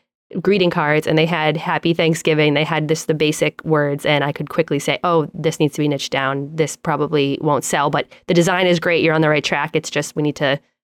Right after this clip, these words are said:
find a specific person that's gonna be gifted this card and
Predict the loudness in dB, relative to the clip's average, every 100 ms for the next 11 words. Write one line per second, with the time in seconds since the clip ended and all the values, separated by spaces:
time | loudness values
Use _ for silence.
0 | _ -4 0 2 2 0 0 0 -2 -4
1 | -4 -2 -2 -2 -2 -2 -4 -2 -4 -4
2 | -6 _ 0 0 0 -4 -2 -6 -2 0
3 | 0 -2 _ _ _ _ 0 2 0